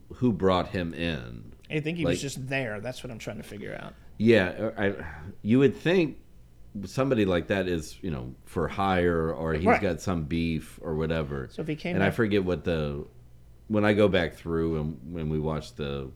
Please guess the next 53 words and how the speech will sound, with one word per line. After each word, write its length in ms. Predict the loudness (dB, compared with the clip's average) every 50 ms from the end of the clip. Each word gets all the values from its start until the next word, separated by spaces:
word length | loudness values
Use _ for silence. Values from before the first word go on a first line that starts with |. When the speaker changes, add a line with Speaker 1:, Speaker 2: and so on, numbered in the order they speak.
| -18 -20 -20 -20 -20 -20 -20 -14 -10
Speaker 1:
uh, 240 | -8 -8 -6 -8 -8 -8 -4
I 80 | -2
watch 280 | 0 0 0 0 -2 -6
it 60 | -6
again, 260 | -2 -2 -2 -2 0
we'll, 320 | -2 -4 -4 -6 -8 -10 -12 -14 -18 -20 -20 -20 -20 -20 -20 -20 -18 -10 -4
that'll, 440 | -2 0 0 0 0 -2 -4 -6 -10 -14 -18 -18 -20 -16 -6 -2
that'll 200 | -2 0 0 -2
come 240 | -2 -4 -4 -2
back 200 | -2 -4 -4 -4
in. 120 | -4 -2 0
But 120 | 2 2
at 60 | 4
least 200 | 4 4 4 4
right 160 | 2 2 2 4
now, 160 | 4 4 4
he's 200 | 4 2 0 -2 -4
just 160 | -8 -6 -4
like, 120 | -4 -2
he's 300 | -2 -2 -2 -2 -4 -8
just 180 | -8 -8 -8 -8
a 60 | -8
bad 400 | -4 -2 -2 -2 0 -2 -2 -2
dude 240 | -2 -2 -2 -2 -2
who 80 | -4 -6
shows 360 | -6 -8 -8 -6 -6 -6 -4
up 340 | -4 -4 -4 -6 -8 -12 -18 -20 -20 -20 -10 -6
Speaker 2:
and 280 | -6 -6 -4 -6 -8 -10 -14 -20 -20 -18 -14 -8 -6
fucks 160 | -6 -6 -6
shit 240 | -6 -2 -2 -2 -2
up 240 | -2 -6 -6 -4 -2
and 80 | 0
Speaker 1:
Yeah. 160 | 2 2 0
Speaker 2:
then 100 | 0 -4
bounces. 640 | -6 -6 -6 -6 -10 -10 -12 -14 -12 -12 -12 -10 -6
Speaker 1:
and 80 | -4 0
likes 200 | 0 0 -2 -4
to 100 | -10 -12
cut 460 | -12 -12 -8 -6 -6 -6 -6 -8 -12
people 640 | -8 -8 -8 -8 -6 -8 -8 -6 -6 -6 -6 -6 -6
and 400 | -8 -8 -8 -8 -10 -10 -12 -14 -16 -20 -14 -8
then 420 | -4 -2 0 0 0 -2 -4 -6 -8
cauterize 640 | -12 -6 -4 -2 -2 0 0 0 0 0 0 -2 -4
it 60 | -6 -6
with 160 | -6 -8 -8
his 140 | -10 -12 -12
fire 340 | -10 -8 -6 -6 -4 -4 -4
magic, 400 | -4 -4 -6 -6 -6 -8 -8 -8
I 60 | -8
guess 300 | -6 -8 -8 -8 -8 -10
is 100 | -10 -8
his 200 | -8 -8 -8 -6 -6
deal. 300 | -6 -6 -6 -8 -10